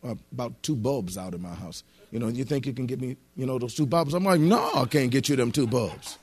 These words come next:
It's like, "Wait a minute, you paid off my crib, man. I owe three hundred and twenty-five thousand on that. These bulbs is, like, two ninety-nine."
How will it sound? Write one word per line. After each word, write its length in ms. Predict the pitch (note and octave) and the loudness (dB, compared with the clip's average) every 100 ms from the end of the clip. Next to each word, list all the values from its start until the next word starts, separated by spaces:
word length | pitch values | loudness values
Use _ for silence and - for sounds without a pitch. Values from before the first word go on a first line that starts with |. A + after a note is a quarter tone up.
| _ - _ | _ -20 _
It's 120 | - | 0
like, 120 | - D#3 | 4 6
"Wait 120 | E3 | 6
a 20 | |
minute, 160 | A#2+ A#2 | 6 6
you 100 | F#3 | 6
paid 280 | E3 D3 | 8 8
off 180 | C#3 B2 | 8 4
my 120 | A2 | 0
crib, 320 | G#2+ D#3+ C#3 F#2+ | 0 2 2 2
man. 280 | G#2 G2 | 0 -4
I 140 | - C#3+ | 0 2
owe 200 | - B2 | 4 4
three 200 | - C#3 | 4 2
hundred 200 | C3+ B2+ | 2 0
and 80 | A2+ | -2
twenty-five 460 | B2+ A#2+ A#2+ A2 | -2 -2 0 -2
thousand 300 | C#3 C3 G2+ | -2 -2 -4
on 140 | F2+ F2 | -6 -6
that. 200 | G#2 D2+ _ _ _ _ _ _ _ _ _ _ _ _ _ _ _ _ - | -8 -10 _ _ _ _ _ _ _ _ _ _ _ _ _ _ _ _ -4
These 220 | C3 A2+ | -2 -2
bulbs 440 | D#2+ C#3+ D#3+ G2+ | 0 0 2 -2
is, 100 | F#2+ | -4
like, 220 | G#2+ G2+ - | -4 -6 -6
two 140 | B2 | -4
ninety-nine." 680 | A2 G#2+ G2 F#2+ A#2 D#2+ | -4 -2 -4 -4 -6 -8